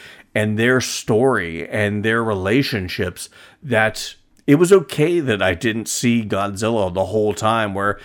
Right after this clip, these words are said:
in some of those Hollywood productions, I'm like, "Okay, let's, let's wrap this up with the, the human story, and I wanna see some monsters knocking down buildings and blowing shit up." So without going into too much detail, 'cause I'll save that for the spoiler section,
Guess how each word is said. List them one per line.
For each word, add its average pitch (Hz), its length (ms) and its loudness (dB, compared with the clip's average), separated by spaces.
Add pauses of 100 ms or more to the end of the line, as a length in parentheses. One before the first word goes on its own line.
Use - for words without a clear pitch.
(260)
in 135 160 6
some 165 160 2
of 160 60 4
those 147 160 2
Hollywood 147 460 2
productions, 139 560 0
I'm 113 120 0
like, 110 180 0
"Okay, 139 340 0
let's, - 520 -6
let's - 220 -8
wrap 165 220 2
this 123 220 0
up 117 240 2
with 110 180 -8
the, 98 380 2
the 92 80 -6
human 110 380 -4
story, 104 480 0 (380)
and 107 300 0 (140)
I 135 140 6
wanna 151 200 0
see 127 220 0
some 120 180 -2
monsters 107 640 0
knocking 101 500 -4
down 101 280 -2
buildings 95 340 -2
and 87 140 -8
blowing 95 260 -4
shit 92 240 -2
up." 85 340 -6
So - 220 6
without 214 460 2
going 139 280 6
into 104 200 2
too 123 200 2
much 107 260 -2
detail, 104 380 2
'cause 185 160 0
I'll 190 120 6
save 113 300 6
that 95 200 2
for 104 80 -2
the 85 100 -4
spoiler 104 400 2
section, 95 480 0